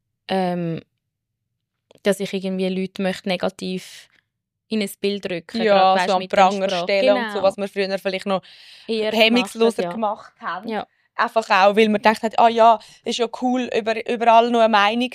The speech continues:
Speaker 2: zu haben, aber so, ach Mann,
Speaker 1: Mhm.
Speaker 2: Leute,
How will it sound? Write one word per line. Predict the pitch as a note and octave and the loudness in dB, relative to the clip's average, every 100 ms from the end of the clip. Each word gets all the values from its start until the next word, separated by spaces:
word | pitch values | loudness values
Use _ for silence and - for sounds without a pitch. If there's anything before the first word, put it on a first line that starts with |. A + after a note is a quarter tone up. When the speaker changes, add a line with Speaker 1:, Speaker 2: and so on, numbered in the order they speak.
| - | -6
Speaker 2:
zu | A3+ | 2
haben, | G3+ G#3+ | 4 4
aber | A#3+ | 2
so, | A#3+ - - | -2 -4 -8
ach | C4 C#4+ - | -12 -12 -8
Mann, | C4+ B3+ C4+ D#4+ D#4 C#4 | -4 0 2 0 0 -4
Speaker 1:
Mhm. | A#3 | 0
Speaker 2:
Leute, | G#3 B3+ F3 - - F3 F3 | 2 2 0 -8 -6 -4 -6